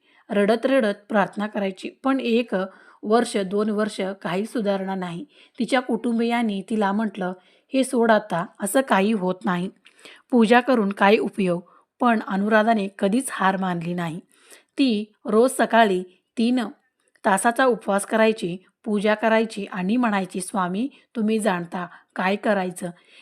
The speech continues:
मी तुमच्यावर विश्वास ठेवते." आणि एकदा काय झालं, तिसऱ्या वर्षी अचानक तिच्या पतीला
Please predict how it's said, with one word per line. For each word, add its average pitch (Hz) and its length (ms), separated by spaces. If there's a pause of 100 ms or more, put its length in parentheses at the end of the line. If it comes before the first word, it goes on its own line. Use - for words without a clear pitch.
मी 254 160
तुमच्यावर 214 480
विश्वास 208 580
ठेवते." 185 500 (300)
आणि 233 340
एकदा 208 320
काय 202 300
झालं, 196 380 (540)
तिसऱ्या 226 360
वर्षी 233 400
अचानक 269 480
तिच्या 226 220
पतीला 202 420